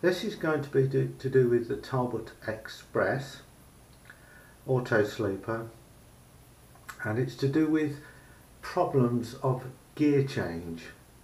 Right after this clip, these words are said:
In the past I've had problems with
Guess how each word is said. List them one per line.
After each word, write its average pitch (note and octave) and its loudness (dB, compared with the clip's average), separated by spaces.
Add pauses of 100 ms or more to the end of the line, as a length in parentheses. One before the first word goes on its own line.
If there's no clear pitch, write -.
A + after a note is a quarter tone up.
(920)
In F3 4
the G3+ 2
past G2+ -4 (140)
I've G#2+ -8
had B2 -6
problems G2+ -4 (500)
with A2 -2